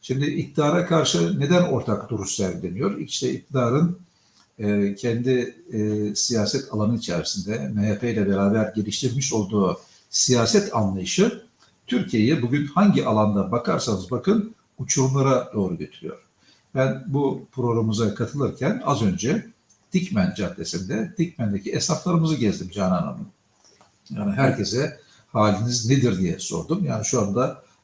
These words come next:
e, girdim, siz beni bağladınız, konuşuyoruz. E, onlarca esnafımızın her biri ayrı dertte. Yani dükkan kiralarını ödeyemiyorlar, elektrik giderlerini karşılayamıyorlar,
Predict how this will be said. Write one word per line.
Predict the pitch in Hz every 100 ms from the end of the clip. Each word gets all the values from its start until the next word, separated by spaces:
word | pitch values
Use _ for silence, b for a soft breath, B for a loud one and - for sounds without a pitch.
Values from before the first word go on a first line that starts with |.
| -
e, | 104 101 98 98 95 95
girdim, | 117 113 165 196
siz | - 113 110 - -
beni | 98 92 - -
bağladınız, | 95 92 92 113 113
konuşuyoruz. | - 98 - 98 98 202 185 - B B B B 117
E, | 107 101 - - _ _
onlarca | 139 156 190 170 127 131 - -
esnafımızın | - 107 117 107 101 120 127 127
her | 165 127
biri | 101 127 202 - _ _ -
ayrı | 113 147 147 - -
dertte. | - - - 165 - b b b -
Yani | 101 98 95 92 -
dükkan | 104 - 110 95 -
kiralarını | 110 104 98 98 101
ödeyemiyorlar, | 98 101 95 98 92 98 -
elektrik | 98 98 - 98 -
giderlerini | 104 104 101 95 98
karşılayamıyorlar, | 107 98 - 104 98 101 98 98